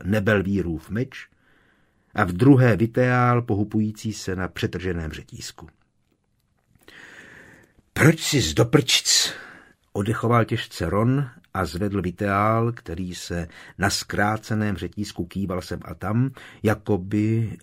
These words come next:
ho chtěl hypnotizovat. „Ten pitomý kram nesundal,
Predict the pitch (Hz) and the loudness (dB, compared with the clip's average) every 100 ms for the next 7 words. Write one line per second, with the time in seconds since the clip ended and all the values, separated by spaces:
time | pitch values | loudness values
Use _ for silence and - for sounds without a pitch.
0 | - - - - 92 95 85 104 107 92 | -10 -8 -8 -8 -8 -6 -6 -6 -8 -6
1 | 78 80 80 80 - - - - - - | -8 -6 -8 -10 -16 -20 -20 -20 -20 -20
2 | _ - - 101 156 160 160 151 113 - | _ -2 -2 4 4 6 8 8 6 0
3 | 135 165 123 127 - 175 180 143 170 208 | 2 4 6 4 4 6 8 8 6 6